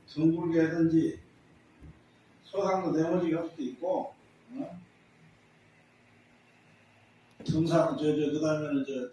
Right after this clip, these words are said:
태마에도 둥글게 할 수도 있지만 이제 둥글게 하기는 좀 조금 튀어나오니까, 아, 안 되는데, 예, 소상은 네모지게 할 수도 있다 이게요.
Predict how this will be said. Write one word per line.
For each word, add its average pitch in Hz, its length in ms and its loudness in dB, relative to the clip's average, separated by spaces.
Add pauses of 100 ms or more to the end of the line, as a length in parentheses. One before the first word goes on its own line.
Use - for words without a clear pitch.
태마에도 165 560 0
둥글게 147 460 -8
할 139 80 -6
수도 - 220 -14
있지만 135 500 -8 (600)
이제 - 120 -20 (100)
둥글게 143 360 -6
하기는 120 180 -6
좀 110 160 -12 (540)
조금 - 640 -6 (680)
튀어나오니까, 135 1000 -2 (400)
아, - 340 -16
안 127 80 -10
되는데, 127 680 -6 (640)
예, 117 260 -8 (600)
소상은 151 760 -2 (840)
네모지게 147 400 0
할 143 80 -2
수도 - 200 -16
있다 123 340 -8
이게요. 110 220 -10